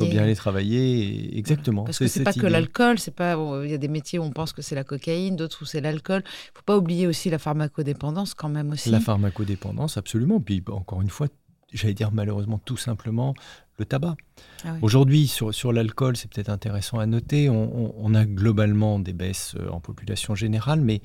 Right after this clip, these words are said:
Speaker 1: euh, c'est la femme cadre qui est typiquement quand même cette personne avec une charge mentale assez forte, qui doit assurer au boulot, assurer dans sa vie, euh, personnelle, et cetera, familiale.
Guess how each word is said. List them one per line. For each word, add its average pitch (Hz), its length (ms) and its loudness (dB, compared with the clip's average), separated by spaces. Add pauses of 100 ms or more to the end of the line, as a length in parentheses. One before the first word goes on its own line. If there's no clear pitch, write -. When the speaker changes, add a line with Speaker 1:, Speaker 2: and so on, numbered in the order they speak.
(380)
Speaker 1:
euh, 107 100 -6
c'est - 180 -6
la 104 100 2
femme 135 340 2
cadre 107 640 0
qui - 80 -4
est 101 40 0
typiquement - 580 -4
quand 107 140 -6
même 107 280 0
cette - 240 -8
personne 110 400 -2
avec 101 260 -2
une 104 100 0
charge 92 280 -4
mentale 101 400 -6
assez 98 240 -6
forte, - 480 -6 (260)
qui - 140 -12
doit 104 340 0
assurer 110 440 0
au 107 100 0
boulot, 104 580 0
assurer 104 560 -4
dans 101 140 -2
sa - 120 -8
vie, 101 400 -4
euh, 104 140 -10
personnelle, 104 720 -4
et 104 80 -6
cetera, 104 400 -6
familiale. 107 540 0